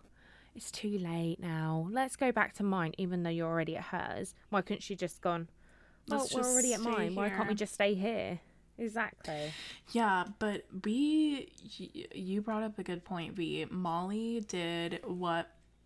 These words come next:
Speaker 2: was right in that situation, and the whole time she was kinda like, "Noah, this is a red flag. Like, this is a red flag. He doesn't have social media." Like,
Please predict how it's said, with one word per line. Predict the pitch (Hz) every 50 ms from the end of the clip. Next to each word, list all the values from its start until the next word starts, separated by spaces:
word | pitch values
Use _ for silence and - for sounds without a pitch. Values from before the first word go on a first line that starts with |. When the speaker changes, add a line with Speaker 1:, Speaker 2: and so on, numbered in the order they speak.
| - - - - 196 -
Speaker 2:
was | 190 175 170 170 175 - -
right | 185 165 160 147 151 151 165 175 185 -
in | - 208 214
that | 226 226 214
situation, | - - 233 - - 247 240 240 233 - 254 240 240 226
and | - 208 208
the | 196
whole | 185 - - 208 220 214
time | - - 226 220 214
she | 208 - -
was | 208 202 -
kinda | - 214 202 196 190
like, | 175 170 170 170 - - - - - - - - - - - -
"Noah, | 202 196 180 175 180 185
this | 185 190 185 - -
is | 185 196
a | 190 185
red | 170 180 170 170 175
flag. | - - - 175 180 180 175 165 160 160 160 160 - 165
Like, | 165 160 160 160 147 - -
this | 208 170 165 - 185
is | 185 185
a |
red | 185 185 180 185
flag. | - 196 190 190 190
He | 190
doesn't | 190 180 185 180
have | 208 190 185
social | - - 175 175 - - 180 -
media." | 180 190 208 220 233 208 208 202 202 196 202 196 190
Like, | 180 165 151 - - -